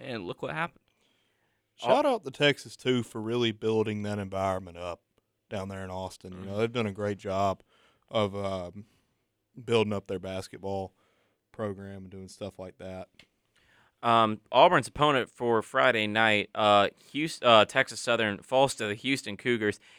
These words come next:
Speaker 3: eighty-three to forty-eight. Yikes! But it's still, Auburn's still gonna, it's still gonna be a good game, I hope.
Speaker 1: We gotta watch out for Zyterius Mortal, though.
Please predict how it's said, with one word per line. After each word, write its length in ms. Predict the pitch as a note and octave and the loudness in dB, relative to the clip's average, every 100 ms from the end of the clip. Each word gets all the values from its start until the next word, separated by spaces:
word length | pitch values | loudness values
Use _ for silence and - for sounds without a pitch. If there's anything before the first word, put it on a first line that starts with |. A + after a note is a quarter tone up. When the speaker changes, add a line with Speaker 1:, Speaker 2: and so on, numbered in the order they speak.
| _ _ | _ _
Speaker 3:
eighty-three 520 | A2+ C3 B2 - A#2 G#2+ | -4 -2 -2 -4 -8 -10
to 60 | |
forty-eight. 680 | - A2+ G2+ E2+ G2 F2+ - _ _ _ _ _ _ _ _ G#2 | -6 -4 -2 -2 -4 -4 -8 _ _ _ _ _ _ _ _ -8
Yikes! 560 | G#2 G#2+ F#2 - - - _ _ _ _ _ _ _ _ _ _ _ - | 2 4 2 -2 -10 -12 _ _ _ _ _ _ _ _ _ _ _ -2
But 280 | B2+ B2+ - _ | 2 2 -2 _
it's 100 | - | -14
still, 180 | - F3 | -2 4
Auburn's 300 | C#3 F#3 E3+ | 8 8 6
still 140 | E3 F#3 | -2 -2
gonna, 240 | F3+ D#3 - _ | 0 -2 -6 _
it's 120 | - | -12
still 140 | - F3+ | -2 0
gonna 120 | E3+ | 2
be 120 | D#3+ | 2
a 40 | D3+ | 2
good 180 | D#3+ | 0
game, 180 | C#3 C#3+ | -2 -2
I 80 | A#2 | -2
hope. 280 | A#2+ A2 - | 0 -2 -2
Speaker 1:
We 80 | D3+ | 0
gotta 200 | E3+ D#3 | 2 4
watch 300 | D3+ D3 D3+ | 2 0 0
out 180 | D3+ | 0
for 80 | C#3 | -2
Zyterius 840 | D3 B2+ B2 - C3+ C3 A#2 A#2+ | -4 -4 -4 -4 -2 -2 -4 -6
Mortal, 420 | C3 B2+ C3 F2+ - | -10 -6 -4 -6 -10
though. 220 | A#1 - | -16 -16